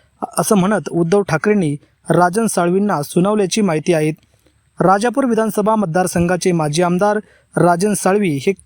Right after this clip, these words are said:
गेल्या काही दिवसापासून नाराज असल्याची चर्चा सुरू होती. या चर्चा सुरू असताना राजन साळवी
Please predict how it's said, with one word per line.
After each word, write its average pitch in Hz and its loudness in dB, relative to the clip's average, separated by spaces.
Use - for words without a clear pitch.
गेल्या 196 4
काही 180 0
दिवसापासून 214 0
नाराज 190 4
असल्याची 180 0
चर्चा 160 0
सुरू 160 0
होती. 160 0
या 226 4
चर्चा 240 0
सुरू 233 0
असताना 220 0
राजन 202 0
साळवी 190 0